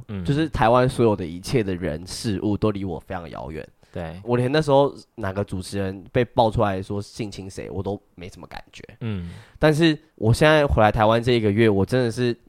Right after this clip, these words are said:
Speaker 2: 全心全意的投进在所有这些人的东西里面，我就很认真、很认真跟我朋友相处，
Speaker 1: 嗯。
Speaker 2: 很认真跟我家人相处，很认真的去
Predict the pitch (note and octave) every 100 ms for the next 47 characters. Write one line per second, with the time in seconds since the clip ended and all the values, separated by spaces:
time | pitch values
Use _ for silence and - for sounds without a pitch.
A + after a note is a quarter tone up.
0 | - - - A#2 A#2 C#3 C3 A#2 A#2 A2
1 | - G#2+ G2+ - C3+ D3+ - - A#2+ G2
2 | A2 A2+ A2 F2+ E2+ E2+ F#2 F#2+ F#2 D#2+
3 | D2 D2+ - - - - - A#2 D#3 E3
4 | - - C3+ A2+ E3+ C#3+ C#3 C3+ C#3 A2
5 | A#2+ B2 B2+ A#2+ F#2+ G#2 G2 F2 F2+ F#2
6 | - - - - B2 A#2+ C3+ C3+ C3 B2+
7 | A2 F#2+ F#2+ F2+ E2+ F2 - - _ -
8 | G#2+ B2+ C3 B2 A#2+ G#2 B2 G#2+